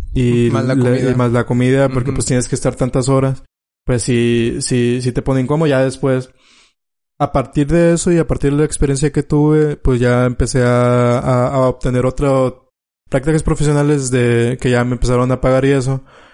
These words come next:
Speaker 1: No estoy diciendo que está bien negrearse y que te negren en las empresas solo
Speaker 2: Ujú.
Speaker 1: por...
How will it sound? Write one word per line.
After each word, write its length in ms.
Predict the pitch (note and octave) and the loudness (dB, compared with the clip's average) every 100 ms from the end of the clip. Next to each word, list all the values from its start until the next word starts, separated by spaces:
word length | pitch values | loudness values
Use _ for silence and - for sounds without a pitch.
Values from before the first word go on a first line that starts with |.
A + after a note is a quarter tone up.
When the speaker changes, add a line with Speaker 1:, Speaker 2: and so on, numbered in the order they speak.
| _ | _
Speaker 1:
No 80 | C#3 | -2
estoy 240 | C#3 E3+ D#3+ | 0 2 2
diciendo 320 | D3 D#3 D#3 | 2 0 0
que 60 | |
está 180 | C#3+ D3 | 0 0
bien 200 | C3 C#3 | 0 0
negrearse 500 | C#3 C3+ C3 B2+ C3+ | 0 2 0 0 -2
y 40 | B2 | 0
que 140 | B2+ | -2
te 260 | C3 A#2+ A#2 | -2 0 0
negren 360 | A#2+ A#2+ B2 | 0 2 0
en 60 | C3 | 0
las 120 | B2 | 0
empresas 360 | B2 B2+ C3+ C3 | 0 0 0 0
solo 160 | C3+ | 0
Speaker 2:
Ujú. 80 | C3+ | 0
Speaker 1:
por... 240 | C3+ B2 | 0 -2